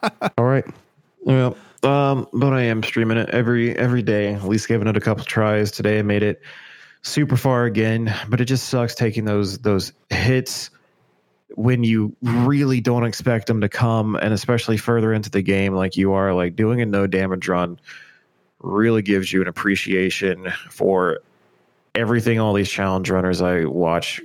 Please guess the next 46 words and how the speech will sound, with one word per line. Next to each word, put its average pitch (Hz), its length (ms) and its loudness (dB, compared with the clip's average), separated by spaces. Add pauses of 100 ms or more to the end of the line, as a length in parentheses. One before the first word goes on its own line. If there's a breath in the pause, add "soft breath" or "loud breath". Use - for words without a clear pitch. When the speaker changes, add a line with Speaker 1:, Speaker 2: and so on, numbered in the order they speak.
(120)
Speaker 2:
go 90 180 2
through. 87 460 0
Um, 92 420 0
the 98 140 0
ones 104 240 0
that 98 100 0
do 101 140 2
six - 320 -6
games 101 320 0
in 98 80 2
a 95 60 0
fucking 101 340 -2
row, 92 340 2
and 98 80 -2
then 98 120 2
if 101 120 -2
they 101 200 0
take 101 280 -2
one 101 220 0
hit, 104 320 0 (340 loud breath)
even 117 180 2
if 110 80 -4
it's 107 120 0
on 101 140 0
the 95 60 0
sixth - 340 -6
game, 98 200 0
they 98 80 0
go 95 140 0
right 95 320 0
back 98 240 -2
to 104 80 -4
square 101 280 0
one. 98 300 0
Like, 92 160 0
I 92 160 2 (640)
can't 113 280 0
even 92 220 0
fathom 87 420 -2
doing 85 280 0
that. 85 240 -2 (480 loud breath)
Speaker 1:
Yeah. 76 280 -2
Speaker 2:
Um, 90 460 0 (920 loud breath)
but 101 340 2
it 101 80 0
also, 120 560 2